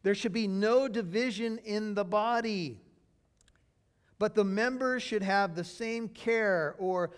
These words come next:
the same love one for another. See the word care there? It's the word for worry.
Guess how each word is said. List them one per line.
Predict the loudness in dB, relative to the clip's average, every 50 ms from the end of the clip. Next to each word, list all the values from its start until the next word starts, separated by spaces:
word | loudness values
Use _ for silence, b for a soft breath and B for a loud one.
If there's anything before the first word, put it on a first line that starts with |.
| B B B
the | -6
same | -6 -4 -2 -2 -2 0 -2 -2 -4
love | -4 -4 -2 0 4 6 6 6 6 4 2 -4 -12 B B B B
one | -4 0 0 0 0 0 -4 -4
for | -2 0 0
another. | 0 2 2 0 0 0 -4 -6
See | -6 -8 -8 -6 -4
the | 0 2
word | 2 2 2 0
care | -2 -2 0 2 2 2 0
there? | 0 0 -2 -4 -6 -10 B B B B B
It's | -2 -2 -2
the | -2 -2 0
word | 2 2 2 2 0
for | 2 4 4 6 6
worry. | 4 2 2 2 2 2 2 2 2 2 0 -2 -8